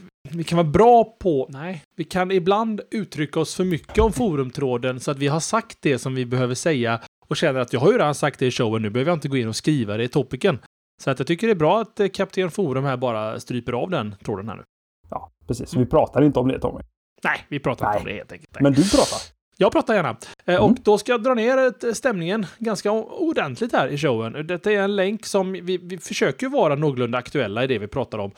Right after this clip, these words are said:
Speaker 1: Eh, men det här är faktiskt någonting som, som uppdagades i höstas, sent i höstas. Jag vill säga att det var november, december ungefär. Då det första demot av spelet Hatred,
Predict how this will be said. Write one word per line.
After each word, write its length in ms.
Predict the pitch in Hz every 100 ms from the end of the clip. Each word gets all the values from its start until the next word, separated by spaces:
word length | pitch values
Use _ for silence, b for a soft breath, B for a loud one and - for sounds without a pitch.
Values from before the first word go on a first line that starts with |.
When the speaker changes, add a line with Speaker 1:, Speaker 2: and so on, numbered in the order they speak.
| _ _ -
Speaker 1:
Eh, 100 | 135
men 20 |
det 100 | 156
här 100 | 214
är 60 | 226
faktiskt 260 | 202 170
någonting 400 | 175 147 160 131
som, 240 | - 135 135
som 320 | - 135 135 - _ _ -
uppdagades 760 | 381 - 185 147 139 143 143 -
i 220 | - 180
höstas, 640 | 160 196 - 120 135 - 185
sent 320 | 208 208 170
i 40 |
höstas. 300 | 190 - 101
Jag 80 | 107
vill 100 | 143
säga 120 | 170
att 60 | 147
det 60 | 143
var 100 | 127
november, 400 | 139 120 98 107
december 420 | 120 135 101 123
ungefär. 380 | 185 160 107 - - _ _ -
Då 100 | 160
det 60 |
första 200 | 160 190
demot 520 | 156 175 110 120 190 220
av 220 | 151 117
spelet 440 | - - 123 127
Hatred, 720 | - 233 262 - 127 98 90